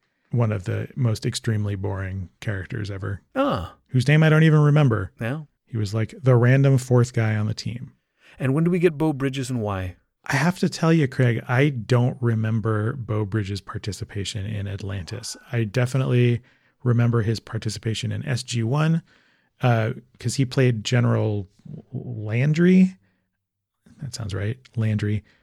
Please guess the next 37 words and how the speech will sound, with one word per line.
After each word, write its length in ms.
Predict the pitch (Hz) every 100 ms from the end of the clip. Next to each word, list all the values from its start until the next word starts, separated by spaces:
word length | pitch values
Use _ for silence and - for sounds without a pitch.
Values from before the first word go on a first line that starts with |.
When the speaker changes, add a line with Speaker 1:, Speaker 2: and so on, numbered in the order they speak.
| _
Speaker 1:
who, 540 | - 127 117 110 107 - -
um, 500 | 107 104 101 101 107 _ _ _ _ -
replaced 840 | 120 123 127 - 127 117 - - - _ _ _ _ _
General 260 | - 131 117
Hammond, 500 | 101 151 101 90 - _
the, 360 | - 101 98 104
the 120 | 117
Don 240 | 101 110 107
Davis 400 | 107 98 95 - _ _ _ -
character, 360 | 107 90 98
the, 280 | 92 95 98 -
the, 260 | - 98 95 _ _ _ _ _
the 280 | - 123 117
rotund, 580 | 110 120 - 127 120 104
bald 240 | 110 107
Texan 600 | - 113 - 107 104 101 - -
g-, 120 | 196
general. 400 | 123 117 107 107 101
Speaker 2:
Bald 240 | 120 123
and 100 | 127
in 80 | 120
charge, 320 | 107 95 92
yes. 140 | 107 240
You, 80 | 262
you 160 | 247
don't 160 | 269 285
need 100 | 220
to 80 | 165
call 140 | 143
him 80 | 113
rotund. 400 | 101 - 92 107
He's, 200 | 240 254
he's, 280 | 269 247 -
you 160 | - 285
know, 260 | 202 226 254
he's, 180 | 269 262
he's, 220 | 240 254